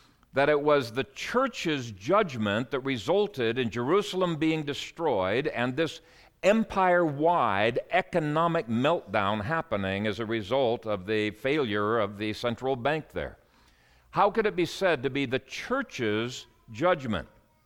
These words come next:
Well, I believe it's said to be the church's judgment in part because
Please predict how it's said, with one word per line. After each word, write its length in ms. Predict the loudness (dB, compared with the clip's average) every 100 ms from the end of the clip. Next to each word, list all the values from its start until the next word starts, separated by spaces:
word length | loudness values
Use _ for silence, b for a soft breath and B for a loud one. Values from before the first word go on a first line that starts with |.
| _ _ -2
Well, 160 | 2
I 140 | 4 2
believe 460 | 2 2 2 2
it's 160 | -2 -4
said 200 | -4 -4
to 40 |
be 120 | -4 -6
the 100 | -6
church's 480 | -4 -4 -4 -10
judgment 480 | -2 -2 -2 -4 -6 -4
in 200 | -4 -6
part 640 | -8 -2 0 0 -4 -10 _ b b b b b -4
because 640 | -4 0 2 2 0